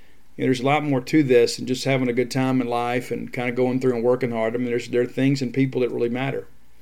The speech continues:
One of the sillier songs that was a huge hit,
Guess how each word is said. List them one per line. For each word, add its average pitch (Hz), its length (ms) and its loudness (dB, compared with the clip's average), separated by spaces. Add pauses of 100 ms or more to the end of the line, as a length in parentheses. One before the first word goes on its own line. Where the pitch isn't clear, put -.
(640)
One 151 160 4
of 180 60 0
the 160 100 12
sillier 190 420 4
songs 139 520 4
that 139 100 0
was 131 180 2
a 127 40 0
huge 147 420 0
hit, 120 480 0